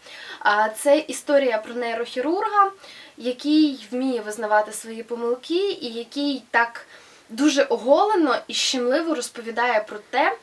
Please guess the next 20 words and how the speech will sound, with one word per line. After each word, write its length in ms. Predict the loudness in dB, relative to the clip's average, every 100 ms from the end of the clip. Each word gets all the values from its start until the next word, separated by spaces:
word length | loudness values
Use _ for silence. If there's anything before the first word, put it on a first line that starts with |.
| -16 -20 -10
що 240 | -4 4
йому 200 | 4 4
вдалося 480 | -4 -2 0 -2 -4
пережити 580 | -8 -8 -4 -4 -4 -8
за 320 | -4 2 4
всю 260 | 2 -4 -10
свою 260 | -8 -10
кар'єру. 580 | -8 -12 -8 -2 0 0
До 140 | -2 -4
того 360 | -2 -2 -2
ж, 180 | -8 -12
він 100 | -12
працював 520 | -12 -14 -6 -4 -4
теж 260 | -4 -8 -10
в 40 |
Україні, 640 | -10 -10 -6 -6 -2 -2 -4 -10 -16 -18 -2
а 260 | 4 4 4
він 140 | 0
зробив 380 | -4 0 0 0
просто, 600 | 0 2 2 -2 -8